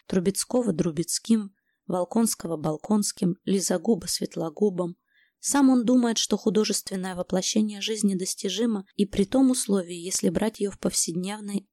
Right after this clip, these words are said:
обыкновенности её выражений. Как можно вернее списать душу действительности.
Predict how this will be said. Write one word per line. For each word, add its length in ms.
обыкновенности 960
её 220
выражений. 680
Как 140
можно 340
вернее 580
списать 600
душу 340
действительности. 1120